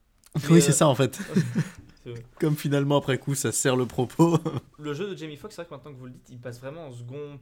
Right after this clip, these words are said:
Speaker 2: plan, tout comme son personnage, puisque je suis plus attaché à la, l'extra-, l'excentricité de Valls et sa,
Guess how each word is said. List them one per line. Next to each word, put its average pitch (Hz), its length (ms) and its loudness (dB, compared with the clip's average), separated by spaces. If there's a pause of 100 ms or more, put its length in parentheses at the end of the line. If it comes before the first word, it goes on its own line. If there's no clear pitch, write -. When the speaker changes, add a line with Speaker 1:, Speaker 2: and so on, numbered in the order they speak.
Speaker 2:
plan, 156 380 -14 (440)
tout 165 120 -20
comme 160 160 -12
son 147 100 -12
personnage, 143 300 -14
puisque 143 220 -18
je 123 80 -12
suis 135 120 -14
plus 170 220 -16
attaché 156 500 -10
à 120 100 -12
la, 113 440 -10
l'extra-, 120 500 -18
l'excentricité 135 1120 -16
de 120 100 -12
Valls 120 240 -12 (100)
et 120 60 -20
sa, 104 380 -16